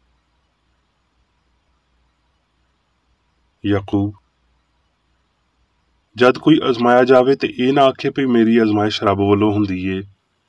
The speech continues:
ਕਿਉਂ ਜੇ ਨਾ ਤੇ ਰੱਬ ਬਦੀ ਨਾਲ ਅਜ਼ਮਾਇਆ ਜਾ ਸਕਦਾ ਏ ਤੇ ਨਾ ਉਹ ਕਿਸੇ ਨੂੰ ਅਜ਼ਮਾਉਂਦਾ ਏ। ਹਾਂ,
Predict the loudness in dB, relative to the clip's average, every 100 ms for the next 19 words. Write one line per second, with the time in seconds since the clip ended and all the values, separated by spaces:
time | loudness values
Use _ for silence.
0 | _ -4 0 2 2 2 2 0 0 -2
1 | 0 -2 0 0 0 0 -2 -4 -4 -6
2 | -6 -8 -6 -4 -4 -8 _ _ _ _
3 | _ _ -2 2 2 2 -4 -6 -4 0
4 | 2 2 0 -4 -4 -6 -6 -10 _ _
5 | _ _ _ _ _ -6 0 0 0